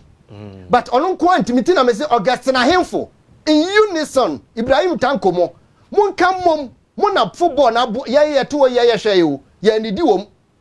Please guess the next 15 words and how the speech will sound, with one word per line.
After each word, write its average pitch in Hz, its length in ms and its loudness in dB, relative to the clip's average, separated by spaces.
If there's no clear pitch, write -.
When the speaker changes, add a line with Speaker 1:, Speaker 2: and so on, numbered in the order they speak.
Speaker 2:
yɛkora 226 340 0
yɛsan 254 240 0
kɔtua 208 380 2
sika 214 160 -2
wɔ 180 180 0
game 208 220 2
center 180 360 -6
ma 147 100 -6
yɛgye 156 360 0
sika 139 220 -4
hwɛ 123 200 -4
mo. 98 140 -14
Mo 392 140 0
na 320 120 -2
mo, 262 180 -6